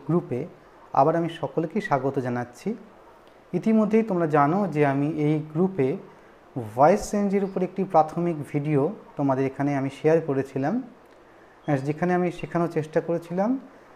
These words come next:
যে voice চেঞ্জের প্রাথমিক কিছু নিয়ম কানুন এবং আমরা voice চেঞ্জ কেন করি সে বিষয়ে কিছু আলোচনা আমি রেখেছিলাম।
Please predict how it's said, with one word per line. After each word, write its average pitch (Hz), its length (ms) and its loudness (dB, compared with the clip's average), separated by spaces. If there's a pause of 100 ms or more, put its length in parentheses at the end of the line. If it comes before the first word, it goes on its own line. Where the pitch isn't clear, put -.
(140)
যে 139 180 2 (140)
voice 151 320 2
চেঞ্জের 170 340 -2
প্রাথমিক 175 520 0
কিছু 156 200 -4
নিয়ম 131 400 0
কানুন 190 360 2 (500)
এবং 143 340 0
আমরা 135 320 -4
voice 131 280 0
চেঞ্জ 139 200 -4
কেন 139 300 -2
করি 151 280 -4 (100)
সে 143 80 -2
বিষয়ে 139 300 -2
কিছু 240 240 -4
আলোচনা 147 340 0
আমি 175 120 -2
রেখেছিলাম। 131 500 -6